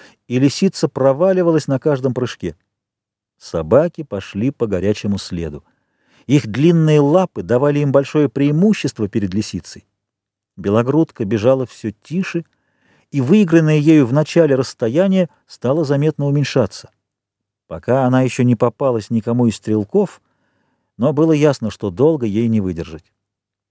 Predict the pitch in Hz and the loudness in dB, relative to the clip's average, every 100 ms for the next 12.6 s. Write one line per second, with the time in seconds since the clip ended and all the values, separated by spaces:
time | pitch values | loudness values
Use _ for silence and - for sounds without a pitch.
0 | _ 110 170 190 180 185 208 160 - 143 | _ -2 2 2 4 2 2 -2 -6 -6
1 | 127 156 147 123 - 208 196 - 101 - | 2 4 4 0 -2 -2 -2 -4 -8 -12
2 | _ - - 156 190 131 156 165 156 - | _ -8 0 4 4 2 2 2 2 -2
3 | 139 - 120 110 139 196 - - 170 - | -8 -2 0 2 2 2 -2 -10 -12 -12
4 | _ _ _ _ _ _ _ _ 90 90 | _ _ _ _ _ _ _ _ -12 -10
5 | - 98 123 156 151 120 - 87 120 175 | -10 -8 -2 0 2 -2 -2 -2 0 0
6 | - 127 92 78 - 113 127 - 110 101 | -4 -6 -4 -6 -6 -4 -4 -6 -12 -10
7 | - - 85 - - - _ _ _ _ | -14 -12 -12 -12 -20 -20 _ _ _ _
8 | _ _ _ _ _ _ _ _ _ _ | _ _ _ _ _ _ _ _ _ _
9 | - 151 226 - _ 156 180 185 - 233 | 2 4 4 0 _ 0 2 2 0 -4
10 | - 180 175 202 - 131 123 160 147 - | -2 -2 0 0 -2 0 2 2 0 -6
11 | 135 - 131 165 139 139 131 170 151 - | -8 -2 0 0 0 -2 0 2 2 0
12 | 180 - - _ _ | -4 -4 -20 _ _